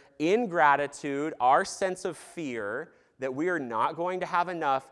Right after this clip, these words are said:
has ruined a human relationship. So what's the solution? What would Jesus have to say to us? I'm so glad you asked. That's the next point on the outline.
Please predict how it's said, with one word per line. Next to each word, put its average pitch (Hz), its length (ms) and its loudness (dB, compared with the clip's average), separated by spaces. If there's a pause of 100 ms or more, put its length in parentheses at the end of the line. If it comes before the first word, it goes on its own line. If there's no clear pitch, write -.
(180)
has 117 300 -6 (180)
ruined 147 600 -4 (340)
a 131 40 -10
human 135 380 -6
relationship. 135 720 -8 (960)
So - 160 -4
what's 190 260 -2
the 185 120 -8
solution? 131 580 -10 (960)
What 226 180 6
would 202 160 0
Jesus 180 540 -4
have 143 280 0
to 147 160 -6
say 107 520 -4 (360)
to 131 260 0
us? - 380 -6 (280)
I'm 131 100 -8
so 160 160 2
glad 160 220 4
you 147 100 -2
asked. 110 300 0
That's 107 180 -8
the 110 80 -12
next 104 220 -12
point 98 160 -10
on 95 80 -10
the 92 120 -12
outline. 82 300 -16